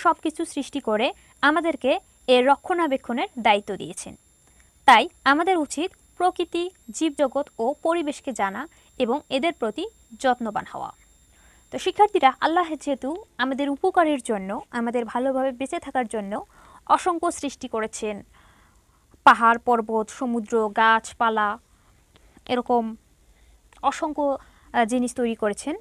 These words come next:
এবং এর রক্ষণাবেক্ষণের দায়িত্ব তিনি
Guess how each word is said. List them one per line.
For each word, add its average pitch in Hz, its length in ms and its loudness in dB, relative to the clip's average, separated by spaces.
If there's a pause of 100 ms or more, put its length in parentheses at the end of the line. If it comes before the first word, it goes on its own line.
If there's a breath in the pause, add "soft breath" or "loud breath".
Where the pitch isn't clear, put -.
(600)
এবং 240 180 2 (920)
এর 277 100 6 (100)
রক্ষণাবেক্ষণের 320 760 2
দায়িত্ব 233 280 0 (140)
তিনি 277 140 -6